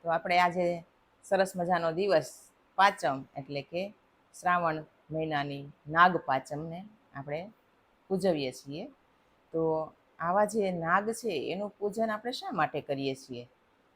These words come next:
આવો આપણને પ્રશ્ન થાય. અથવા તો આપણે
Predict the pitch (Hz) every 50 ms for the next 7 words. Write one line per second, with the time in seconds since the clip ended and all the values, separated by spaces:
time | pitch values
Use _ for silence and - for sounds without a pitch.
0 | _ _ _ - 156 180 190 180 180 - 190 190 180 - 180 185 180 - 190 185
1 | 185 - 208 196 202 - _ _ _ _ _ _ _ - - 214 - 269 233 208
2 | 180 - 151 131 - - _ - - 180 180 - 196 196 196 180